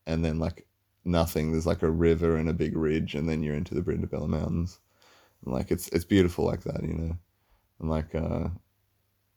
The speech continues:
yeah. So, for the last, uh,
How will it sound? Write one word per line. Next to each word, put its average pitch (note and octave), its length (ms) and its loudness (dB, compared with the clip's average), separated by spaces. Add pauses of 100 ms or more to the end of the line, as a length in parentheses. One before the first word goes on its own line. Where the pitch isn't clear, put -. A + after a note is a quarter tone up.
(800)
yeah. F2 300 4 (3250)
So, F#2 680 8
for - 180 0
the G2 120 6
last, F#2 480 6
uh, F2 300 6